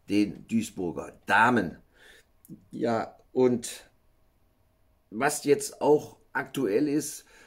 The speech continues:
äh, ihr wisst alle, wir haben das losgezogen nach Kaiserslautern. Das Spiel wird dann am einunddreißigsten zehnten, das ist ein Dienstag,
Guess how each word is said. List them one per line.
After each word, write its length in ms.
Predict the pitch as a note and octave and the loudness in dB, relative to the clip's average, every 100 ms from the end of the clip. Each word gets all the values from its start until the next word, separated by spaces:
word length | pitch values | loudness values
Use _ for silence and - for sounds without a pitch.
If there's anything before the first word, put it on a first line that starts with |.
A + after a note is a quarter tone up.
| - | -8
äh, 240 | G#2 B2+ A#2+ | -2 0 0
ihr 220 | A2 A#2 | 0 -4
wisst 180 | A#2+ - | -6 -4
alle, 260 | A#2+ B2+ | -4 -2
wir 80 | A#2 | -2
haben 140 | A#2 | -2
das 180 | G#2+ G2+ | -4 -6
losgezogen 880 | A#2 B2+ C3 A2+ - C3 C3 B2+ B2 | -4 -4 -4 -10 -6 -4 -4 -6 -4
nach 220 | B2+ G#2+ | -4 -6
Kaiserslautern. 1000 | - G2+ A2 G#2 G#2 A2 B2+ C3+ B2+ A#2 - - - | -6 -8 -6 -6 -2 2 2 2 -2 -4 -10 -20 -8
Das 160 | G#2+ G#2 | -4 -4
Spiel 340 | - B2+ B2 | -2 -2 0
wird 200 | B2 - | -2 -2
dann 180 | A#2 A#2 | -2 -2
am 320 | - A#2 A2 - | -2 -4 -4 -6
einunddreißigsten 960 | - A#2+ B2+ A#2+ G#2 A#2+ A2 G#2 A2+ G#2+ | -4 -2 -2 -2 -2 -2 -2 -6 -10 -8
zehnten, 480 | - C3 C#3+ C#3 | -4 0 0 -2
das 160 | A2 - | -8 -8
ist 140 | E2 | -6
ein 260 | F2+ A2 G#2 | -4 -4 -4
Dienstag, 640 | D3+ C#3+ - - A#2+ G#2+ | -6 -8 -8 -6 -4 -6